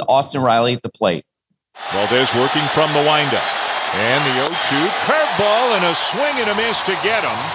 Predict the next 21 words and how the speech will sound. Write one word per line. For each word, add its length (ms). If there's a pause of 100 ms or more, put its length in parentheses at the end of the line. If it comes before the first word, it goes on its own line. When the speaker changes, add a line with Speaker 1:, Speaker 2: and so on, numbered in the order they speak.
(360)
Speaker 2:
and 160
retire 500
the 100
side. 500 (640)
So 160
the 80
Braves 400
get 160
one, 380
but 160
it 180
could 140
have 80
been 140
a 40
lot 200
worse. 420
It's 180
three 260
nothing 320
Atlanta 380